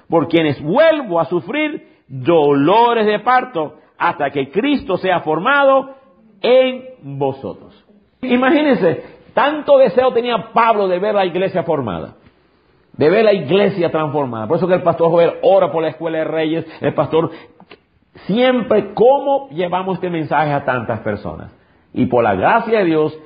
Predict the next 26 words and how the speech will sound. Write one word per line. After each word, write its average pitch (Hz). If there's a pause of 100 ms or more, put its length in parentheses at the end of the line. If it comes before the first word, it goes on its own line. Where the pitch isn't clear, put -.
(160)
que 135
esta 185
iglesita, 160
sin, 107 (160)
sin 123
tanta 240
fuerza, 120 (240)
está 123
siendo 104
fiel. 78 (1300)
Una 190
iglesia 190
tan 254
nueva 208
y 147
con 123
tan 110
poca 226
fuerza, 120
no 117
hemos 120
negado 113
la 101
palabra 87
de 80
fe. -